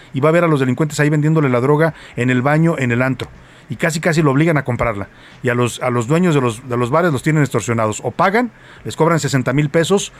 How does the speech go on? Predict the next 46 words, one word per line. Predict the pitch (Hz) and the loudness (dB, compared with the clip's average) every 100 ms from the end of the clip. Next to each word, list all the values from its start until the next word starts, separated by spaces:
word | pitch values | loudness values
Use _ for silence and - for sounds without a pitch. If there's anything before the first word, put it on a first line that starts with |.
| - - | -20 -6
para, | 123 123 120 120 | -2 0 0 -2
mm, | 123 117 113 | -4 -2 -2
darles | 131 147 151 | -2 0 -2
protección | 131 117 117 156 151 | -2 -4 -2 0 2
y | |
no | 139 | 0
meterse | 135 135 143 | 0 -2 -2
con | 156 | 0
ellos, | 165 196 - - - - | 2 2 0 -12 -20 -4
o | 151 | 0
los | 139 131 | 2 0
dejan | 151 160 135 | 0 0 0
vender | 127 135 143 | 0 -2 0
la | 135 | 0
droga | 131 139 139 - - - | 0 0 -2 -4 -20 -6
en | 123 | -2
los | 117 120 | 0 -2
antros. | 104 95 - - - | -4 -8 -14 -20 -4
Y | 131 | -2
pasa | 131 180 175 180 | 0 -2 0 -2
aquí, | 190 214 | 0 0
pasa | 165 165 175 | 0 0 0
en | 151 | 2
Guadalajara, | 120 117 165 175 | 0 0 -2 -2
pasa | 151 147 | -2 -2
en | 135 | -2
Monterrey, | 113 110 135 170 - - - | -2 -2 -2 -2 -6 -20 -6
pasa | 143 - | -4 -2
en | 135 | -2
todos | 147 143 127 | 0 2 2
lados. | 135 117 85 - - - - - - - - - - - | 0 -2 -6 -18 -20 -20 -20 -20 -20 -20 -20 -20 -20 -4
Eso | 156 190 | -2 0
es | |
lo | 175 | 0
que | 147 | 0
estamos | 180 180 | 0 2
viviendo | 147 160 170 | 4 4 4
en | |
la | 147 | 2
realidad. | 123 117 120 | 2 0 0
Y | |
ante | 127 127 | 0 0
eso | 202 | 0
el | 208 | 0
presidente | 165 165 180 190 | 0 0 0 2
dice, | 190 160 196 | 2 2 0